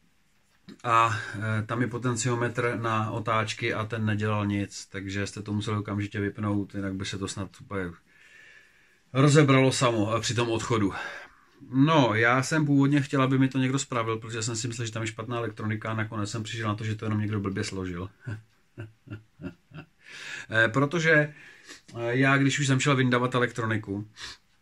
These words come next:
eh, že to pošlu, eh, někomu na opravu, tak, eh, přesně teda Murphymu, eh, Murphy a jeho YouTubeový kanál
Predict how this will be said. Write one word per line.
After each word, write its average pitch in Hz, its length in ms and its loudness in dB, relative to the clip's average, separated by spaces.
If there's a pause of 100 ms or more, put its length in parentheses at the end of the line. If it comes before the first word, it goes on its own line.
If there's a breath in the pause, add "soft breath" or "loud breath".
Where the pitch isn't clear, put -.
(1040)
eh, 107 200 0
že 120 100 0
to 135 100 0
pošlu, 123 560 0 (220)
eh, 104 380 -4
někomu 107 380 -2
na 107 140 0
opravu, 104 480 -4
tak, 104 380 -8
eh, - 1200 -12
přesně 110 340 -6
teda 107 420 0
Murphymu, 101 680 -2 (720 soft breath)
eh, 95 260 -8
Murphy 104 400 -2
a 104 80 -2
jeho 101 160 0
YouTubeový 104 420 -2
kanál 98 480 -4